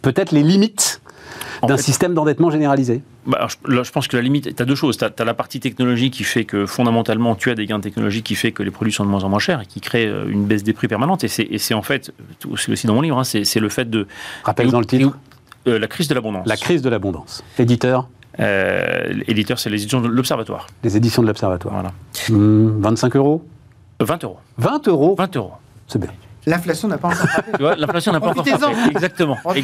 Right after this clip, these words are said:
Speaker 2: Exactement.
Speaker 1: Ah bah oui. Il y a,
Speaker 2: Avec les
Speaker 1: non,
Speaker 2: cinq pour cent de, de, du quote, si tu, si tu le souhaites, euh, si tu l'achètes, donc, euh, envie. <laughs> Anyway, euh, non,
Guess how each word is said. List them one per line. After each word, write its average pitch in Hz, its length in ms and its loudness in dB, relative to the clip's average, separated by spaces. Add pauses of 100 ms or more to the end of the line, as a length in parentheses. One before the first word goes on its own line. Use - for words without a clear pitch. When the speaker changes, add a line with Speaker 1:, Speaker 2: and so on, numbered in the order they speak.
(140)
Speaker 2:
Exactement. 233 140 -2
Speaker 1:
Ah 143 40 2
bah 202 160 4
oui. 220 140 -2 (260)
Il 170 60 8
y 170 60 6
a, 160 40 2
Speaker 2:
Avec 156 140 0
les 170 60 0
Speaker 1:
non, 165 80 2
Speaker 2:
cinq 160 100 -2
pour 156 120 0
cent 180 180 2
de, 131 160 2
de, 117 140 2
du 110 160 -2
quote, 151 240 0
si 107 160 -4
tu, 107 140 0
si 101 100 -6
tu - 60 -6
le 110 80 0
souhaites, 123 320 -2
euh, 92 320 -2
si - 80 -8
tu 110 40 0
l'achètes, 107 280 -2
donc, 98 180 -6
euh, 85 80 0
envie. 92 200 -2
<laughs> - 1300 -4
Anyway, 139 280 2 (200)
euh, 143 720 2 (200)
non, 175 240 2